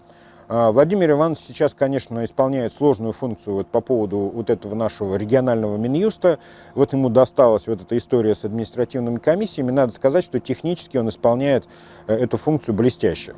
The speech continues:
Э, рассказал нам Владимир Иванович о том, что, э, за истекший период, почти два месяца, когда работает вот эта карательная система по поводу парковок, э, было выявлено девятнадцать тысяч,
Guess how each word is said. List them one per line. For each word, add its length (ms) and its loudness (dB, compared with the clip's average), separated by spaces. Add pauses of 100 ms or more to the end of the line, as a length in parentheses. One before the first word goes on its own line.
(180)
Э, 640 2
рассказал 680 6
нам 260 4
Владимир 440 6
Иванович 420 0
о 100 4
том, 280 4
что, 640 6 (480)
э, 280 6
за 280 6
истекший 440 0
период, 400 2
почти 400 2
два 240 2
месяца, 360 -4
когда 320 2
работает 460 0
вот 140 -4
эта 160 -2
карательная 500 -2
система 480 -8
по 140 0
поводу 320 -4
парковок, 640 2 (500)
э, 320 6
было 280 8
выявлено 420 6
девятнадцать 680 -2
тысяч, 460 -10